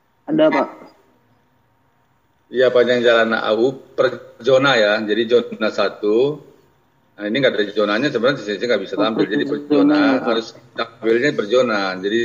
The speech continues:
Speaker 2: dibuat zona. Ini kan trayek ini kan. Ini buat zona adalah panjang
Speaker 1: Siap,
Speaker 2: trayek
Speaker 1: iya, Pak.
Speaker 2: A U dibagi dengan panjang trayek, eh, jual luas jalan, panjang jalan yang, yang ada. Panjang, panjang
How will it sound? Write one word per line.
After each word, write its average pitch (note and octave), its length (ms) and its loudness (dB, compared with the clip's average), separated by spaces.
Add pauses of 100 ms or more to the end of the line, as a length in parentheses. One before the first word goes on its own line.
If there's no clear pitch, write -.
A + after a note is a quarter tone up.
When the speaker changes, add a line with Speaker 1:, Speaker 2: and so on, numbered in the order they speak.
Speaker 2:
dibuat G#2+ 320 0
zona. F#2+ 320 0
Ini C3+ 180 0 (720)
kan C#3 220 0
trayek B2 400 4
ini A2+ 160 0
kan. G#2 260 0 (220)
Ini A2 200 -2 (600)
buat G2+ 240 0
zona G2 340 -2 (1800)
adalah A2+ 420 2 (840)
panjang A#2+ 340 -2
Speaker 1:
Siap, C#3+ 140 0
Speaker 2:
trayek A#2 240 4
Speaker 1:
iya, C#3 80 2
Pak. - 60 -4 (100)
Speaker 2:
A A2+ 160 -2
U F3 420 0 (300)
dibagi G#2+ 420 -2 (140)
dengan D3+ 160 -2
panjang A2 320 0
trayek, A#2 300 2 (180)
eh, G#2 160 0 (260)
jual A#2+ 240 4
luas B2 240 4
jalan, C3 400 2
panjang A#2+ 320 0
jalan B2+ 220 4
yang, A2+ 120 -2 (220)
yang G#2+ 240 -4
ada. A2 480 0 (480)
Panjang, G#2+ 480 -6
panjang A2+ 400 0